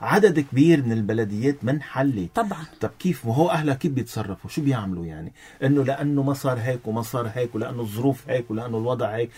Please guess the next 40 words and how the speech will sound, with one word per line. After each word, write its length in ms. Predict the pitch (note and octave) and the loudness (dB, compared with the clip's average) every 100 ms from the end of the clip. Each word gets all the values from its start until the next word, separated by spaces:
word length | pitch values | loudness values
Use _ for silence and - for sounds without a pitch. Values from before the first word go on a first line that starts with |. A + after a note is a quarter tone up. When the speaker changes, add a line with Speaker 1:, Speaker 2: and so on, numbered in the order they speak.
| - - | -18 -4
Speaker 1:
طيب، 160 | D3 D3+ | -2 0
ما 80 | C#3 | 2
هيدا 180 | E3 | 2
مجتمع 260 | C#3 C3+ - | 2 2 6
Speaker 2:
تعودوا، 220 | D#3+ - | 6 6
Speaker 1:
صغير. 180 | D3 E3 | 8 8
Speaker 2:
أستاذ 200 | D3 G3 | 6 -2
فادي، 340 | F#3 G3 F#3 | -4 -4 -4
بلبنان، 500 | F3+ F#3 F3+ F#3 F3 | -4 -4 -4 -6 -8
يعني، 200 | F3 F3+ | -8 -8
هالاستحقاقات 800 | F#3+ G3 F#3+ - - G3+ A3+ A3 | -6 -6 -4 -6 -6 -4 -4 -4
البلدية 560 | F#3+ G3+ G3 G3+ G#3+ G3 | -4 -2 0 0 -2 -2
هي 240 | G#3+ A3+ | -2 -2
إجت 200 | A3+ G#3 | -2 -2
مرتين 400 | G#3 G3 - A3 | -2 -4 -4 -4
منتظمة، 640 | F3+ F3 F#3 F3 F3+ G3 B3+ | -4 -4 -4 -4 -4 -4 -2
والباقي 440 | C4+ B3 C#4+ A3+ | -2 0 0 0
كله 260 | - C4 A3+ | 0 0 0
تمديدات. 640 | A3+ G#3+ G#3 G3 E3+ - - - | -2 -6 -4 -4 -8 -10 -20 -12
Speaker 1:
تمديدات. 400 | - D#3 E3 C#4+ C#4 | -4 0 0 0 -4
هلا 160 | B2 C3+ | 2 4
Speaker 2:
إيه، 120 | D4+ | 4
Speaker 1:
ثمان 220 | - F3+ | 4 4
سنين 260 | G3 - G3 | 4 2 2
صار، 80 | - | 6
Speaker 2:
تعودوا. 260 | - C4+ | 6 6
Speaker 1:
صرنا 260 | A3+ D3+ D3 | 6 6 6
ب- 100 | C#3 | 4
Speaker 2:
ما، 100 | C#3+ | 4
آه، 1000 | C3+ C3+ B2+ A#2+ A#2 A3 G#3+ G#3 G3+ C4+ | 4 2 2 2 2 0 0 0 0 -2
أخدوها 580 | - C#4 E4+ D4 B3 C4 | 2 2 2 2 2 2
هيدي، 180 | C#4 | 4
ما 120 | C#4+ D#4+ | 6 6
اعتبروا 460 | C#4 C#4 A#3 A3 | 4 0 0 -2
إنه 160 | A#3+ C4 | -2 2
لا، 260 | C#4 G3 | 2 0
هيدا 200 | B3+ A#3+ | -4 -4
إجرام 340 | G#3+ A#3 C4 G3 | -4 -4 -4 -6
بحق 280 | F#3 G3 - | -8 -8 -10
لبنان، 360 | F3+ F#3 F#3+ | -10 -8 -10